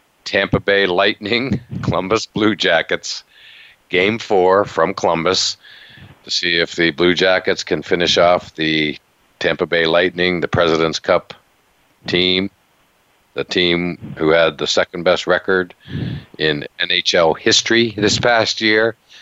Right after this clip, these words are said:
I spent a lot of time in recent, recently in Tampa, and that town was lit up for the Lightning, and now they have to be in deep depression. And A P, this is a classic case. You never know what's gonna happen in sports, boy. I mean,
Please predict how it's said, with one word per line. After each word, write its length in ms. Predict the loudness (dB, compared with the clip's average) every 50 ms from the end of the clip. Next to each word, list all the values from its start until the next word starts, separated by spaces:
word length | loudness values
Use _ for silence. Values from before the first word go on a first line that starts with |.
| -20 _ -10
I 60 | -10
spent 240 | -6 -2 -2 0 2
a 20 |
lot 160 | 2 4 2 2
of 80 | 2
time 320 | 0 0 2 2 2 2 2
in 80 | 2
recent, 580 | 2 0 0 0 -2 -4 -6 -8 -10 -12 -16 -18 _ _ -10
recently 460 | -8 -6 -6 -4 -2 0 0 2 2
in 100 | 0 0
Tampa, 520 | 0 -2 -2 -2 -2 0 2 2 2 2 0 _ _ -14 -10 -8 -6 -6 -8 -10 -14 -16 -8
and 100 | -4 -2
that 200 | -2 -2 0 -2
town 440 | -2 0 0 0 0 -2 -2 -6 -12 -18 -20 -20 _ _ _ _ _ _ _ _ _
was 180 | -10 -10 -10
lit 240 | -6 0 2 2 4
up 280 | 4 2 2 0 -6 -14 -20 _
for 140 | -12 -8 -6
the 80 | -2
Lightning, 500 | 0 0 0 0 0 -2 -2 -2 -2 -6 -10 _ -20 -20 -20 -20 -20 -20 _ _ _
and 160 | -12 -8 -4 -2
now 180 | 0 0 2
they 140 | 2 2 2
have 180 | 2 0 -2 -6
to 60 | -12 -8
be 380 | -4 -2 -2 -2 -2 -2 -2
in 320 | -4 -4 -4 -6 -8 -10 -14 -18 _ _ -20 -6 -2
deep 240 | -2 -2 0 -2
depression. 580 | -6 -6 0 0 0 2 2 0 -2 -2 -2 -4
And 240 | -6 -8 -8 -14 -18 -20 -20 -20 -20 -20 -20 _ _ _
A 140 | 0 0 0
P, 240 | 0 0 2 2 2
this 200 | 2 0 -2 -6
is 60 | -8
a 60 | -4
classic 440 | -2 0 0 0 0 0 -2 -4 -2
case. 340 | -2 0 0 0 -2 -4 -6
You 80 | -4
never 220 | -2 -2 -2 -2 0
know 140 | 0 0
what's 160 | 2 0 0 -2
gonna 180 | -4 -2 0
happen 320 | 2 2 0 0 -2 -4 -4
in 80 | -6
sports, 480 | -6 -8 -4 0 0 2 2 0 -2 -6
boy. 340 | -4 -2 0 2 2 2 2
I 40 | 0
mean, 380 | -2 -6 -8 -8 -14 -16 -20